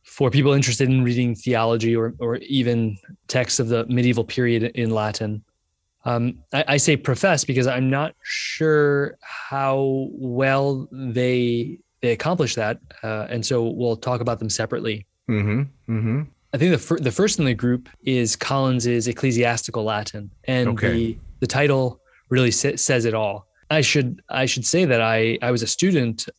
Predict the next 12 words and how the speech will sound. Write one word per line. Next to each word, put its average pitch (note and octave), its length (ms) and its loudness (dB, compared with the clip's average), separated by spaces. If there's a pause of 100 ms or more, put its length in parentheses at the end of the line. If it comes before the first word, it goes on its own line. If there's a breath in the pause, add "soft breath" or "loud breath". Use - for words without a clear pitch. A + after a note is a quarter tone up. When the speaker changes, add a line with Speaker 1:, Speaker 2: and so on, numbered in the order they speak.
Speaker 1:
of A2 600 -2 (420)
Doctor A2+ 260 0
Collins's. A#2+ 680 0
He B2 80 0
was A2+ 120 2
a G#2+ 160 2
Greek B2+ 300 0
professor A#2+ 380 0
of G#2+ 100 -2
mine A#2 280 0
at, G#2+ 160 -2 (120)
at A2+ 200 -6